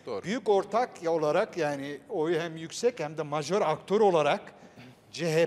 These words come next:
Speaker 2: P bu adaylık sürecinde bir şekilde belirleyici olmak durumundadır diyor. Şimdi dananın kuyruğunun koptuğu yer ve benim işin içinden çıkamadığım yer. Eğer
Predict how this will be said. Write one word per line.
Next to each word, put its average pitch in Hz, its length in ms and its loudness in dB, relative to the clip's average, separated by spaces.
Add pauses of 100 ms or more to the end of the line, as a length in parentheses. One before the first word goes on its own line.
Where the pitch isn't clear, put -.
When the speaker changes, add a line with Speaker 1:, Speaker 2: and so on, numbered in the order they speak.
Speaker 2:
P 254 300 2 (420)
bu 196 180 0
adaylık 180 380 2
sürecinde 202 880 0 (260)
bir 233 80 -8
şekilde 190 480 -6
belirleyici 196 400 0
olmak 208 340 0
durumundadır 170 640 -2
diyor. 107 160 -16 (280)
Şimdi 208 380 -4
dananın 202 400 2 (120)
kuyruğunun 196 480 -4
koptuğu 254 400 2
yer 196 260 2 (240)
ve 185 140 0
benim 220 200 0
işin 208 240 -6
içinden 196 340 -6
çıkamadığım 202 680 0
yer. 147 240 0 (1600)
Eğer 180 500 2